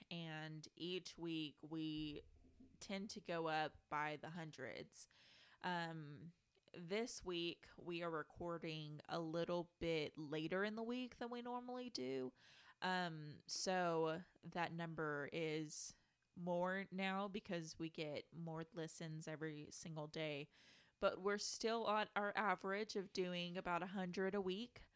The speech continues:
um, which was, uh, it's still pretty cool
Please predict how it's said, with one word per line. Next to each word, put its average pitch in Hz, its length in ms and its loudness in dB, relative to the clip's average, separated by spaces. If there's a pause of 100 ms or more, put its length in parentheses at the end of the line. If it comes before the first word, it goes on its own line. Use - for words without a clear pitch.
(360)
um, 180 420 2 (200)
which 180 340 -2
was, 190 320 0 (840)
uh, 165 60 2 (100)
it's 175 280 0
still 190 340 4
pretty 196 420 2
cool 208 320 0